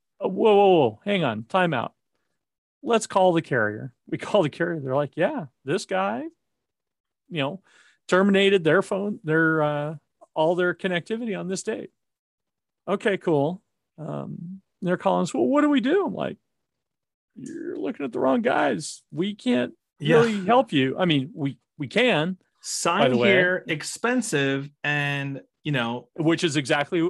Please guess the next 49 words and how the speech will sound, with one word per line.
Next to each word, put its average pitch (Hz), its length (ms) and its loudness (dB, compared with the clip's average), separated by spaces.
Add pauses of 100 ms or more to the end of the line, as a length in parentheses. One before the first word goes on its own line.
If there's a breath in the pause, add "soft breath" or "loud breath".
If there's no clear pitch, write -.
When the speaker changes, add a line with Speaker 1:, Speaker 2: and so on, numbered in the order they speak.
Speaker 1:
which 139 220 -8
is 120 120 -6
exactly 127 500 -6
what 151 200 -2
we 151 80 -6
did. 185 240 -2
I'm 107 100 -10
like, 107 240 -10
Okay, 127 420 -6 (320)
no 117 200 -4
more, 127 640 -6 (540)
you 135 140 -2
know, 110 200 -2 (140)
n-, 151 200 -6
no 156 180 4
more 170 260 4
ancillary 170 600 2
stuff. 151 420 0
You're 127 120 -6
gonna 127 240 -6 (280)
go 127 200 0
do 117 160 -6
your 135 200 -6
banking. 156 420 -6
You're 135 160 -6
gonna 131 180 -4
get - 240 -6
your 127 160 -6
email. 170 380 0 (300 loud breath)
That's 147 180 2
Speaker 2:
Yeah. - 60 -8
Speaker 1:
what - 140 -12
you're 143 80 -10
gonna 135 160 -2
use 131 200 -2
the 151 100 0
internet 175 360 0
for, 147 180 -2
for - 140 -8
the 131 60 -4
next 127 260 -8
several 127 200 -4
days 123 320 -4 (440)
while 139 180 0
we 139 180 0
put 160 220 -4
you 151 240 -4
on 135 580 -6
a, 127 420 -6